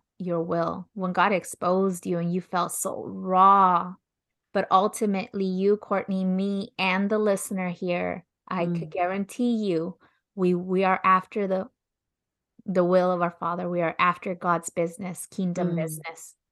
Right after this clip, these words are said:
Speaker 2: Yeah. I, just as you were saying that, Yolanda, there's something that is very true in what you said. And I believe as leaders,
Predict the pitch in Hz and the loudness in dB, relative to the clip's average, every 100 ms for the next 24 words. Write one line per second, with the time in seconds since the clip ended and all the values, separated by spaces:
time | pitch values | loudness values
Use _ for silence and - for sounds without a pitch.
0 | - 160 170 170 175 170 160 147 - 190 | -14 -8 -6 -4 -4 -4 -4 -6 -8 -10
1 | - 185 196 170 160 147 147 - 147 151 | -10 -8 -8 -6 -6 -6 -6 -4 -4 -4
2 | - - 143 147 143 135 139 _ - - | -6 -8 -6 -6 -4 -6 -10 _ -20 -20
3 | _ _ _ _ _ _ _ _ _ - | _ _ _ _ _ _ _ _ _ -4
4 | 156 - 180 160 156 175 165 151 147 135 | -2 0 0 0 0 -2 -2 -2 -4 -4
5 | 139 151 156 151 - - - 156 147 147 | -2 0 0 -2 -4 -8 -4 -4 -2 -2
6 | 139 - 139 139 139 - 139 131 - - | -4 -4 -4 -4 -6 -6 -8 -6 -6 -4
7 | 143 139 135 135 - - 143 143 131 143 | -2 0 0 -2 -8 -6 -4 -2 -2 -2
8 | 143 143 147 139 120 131 135 139 139 139 | -2 0 -2 -4 -4 -4 -2 0 0 0
9 | 139 139 - - | -2 -4 -8 -14